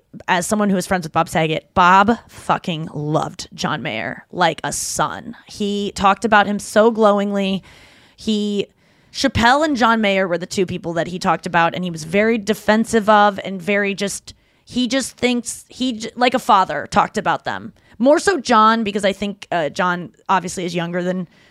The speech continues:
um, Chappelle, and, like, but he talked about Chappelle as, like, a brother and John like a son. Like, he fucking loved John Mayer. It was really sweet.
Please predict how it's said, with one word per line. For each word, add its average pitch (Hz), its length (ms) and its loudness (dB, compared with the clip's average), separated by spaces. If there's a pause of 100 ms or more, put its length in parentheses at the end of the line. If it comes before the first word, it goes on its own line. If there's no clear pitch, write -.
(720)
um, 202 340 2
Chappelle, 190 580 4
and, 160 100 -4
like, 151 220 -8
but - 240 -2
he 240 160 -2
talked 294 200 2
about 247 380 2
Chappelle 262 300 4
as, - 80 0
like, 294 100 -4
a 277 40 0
brother 226 300 4
and 202 200 -4
John 190 280 2
like 175 160 -6
a 175 60 -6
son. 147 400 -2
Like, 117 160 -12
he 262 300 0
fucking 220 500 0
loved 185 480 2
John 165 280 -2
Mayer. 165 220 -4
It 147 40 -6
was 165 160 -4
really 214 220 2
sweet. 170 400 -6